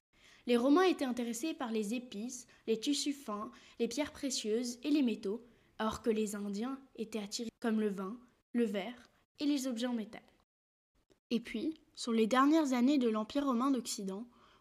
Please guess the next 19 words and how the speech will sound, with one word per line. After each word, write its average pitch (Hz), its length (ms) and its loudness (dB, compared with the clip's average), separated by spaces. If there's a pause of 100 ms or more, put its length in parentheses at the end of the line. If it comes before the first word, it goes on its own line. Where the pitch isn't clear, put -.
on 247 80 0
doit 233 160 8
aussi 226 220 4
mentionner 262 480 4
les 233 200 4
Huns, 190 200 -6 (320)
menés 247 300 6
par 226 160 0
le 202 80 0
célèbre 254 540 -2
Attila, 208 500 -2 (320)
qui 233 200 -2 (200)
contribueront 226 720 4
aussi 202 320 -2
à 196 80 -2
la 185 140 -6
chute 226 260 -4
de 202 100 0
l'Empire. 190 360 -6